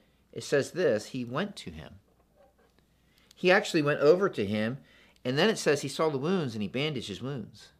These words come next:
He didn't just bandage his wounds, but he put oil and wine on the wounds. Then he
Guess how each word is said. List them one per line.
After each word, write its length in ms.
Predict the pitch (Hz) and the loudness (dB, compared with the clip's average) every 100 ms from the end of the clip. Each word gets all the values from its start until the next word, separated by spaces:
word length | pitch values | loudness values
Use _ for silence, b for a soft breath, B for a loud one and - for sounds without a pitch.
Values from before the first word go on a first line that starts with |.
| _ _ _ _ b b b b b - | _ _ _ _ b b b b b -2
He 80 | |
didn't 160 | 202 262 | 0 2
just 200 | 175 - | -2 0
bandage 360 | 151 180 202 143 | 2 4 2 0
his 160 | 120 | -2
wounds, 300 | 135 190 185 | 0 0 0
but 120 | 143 | -2
he 60 | 127 | -4
put 280 | - 147 - | 0 0 4
oil 300 | 175 190 120 | 6 8 4
and 160 | 113 | 2
wine 420 | 127 170 165 113 107 | 0 2 2 0 -2
on 220 | 131 131 | -4 -2
the 80 | 113 | -2
wounds. 420 | 113 160 160 113 | -2 0 -2 -2
Then 160 | 117 147 | -2 -2
he 380 | 156 135 117 | -2 -4 -6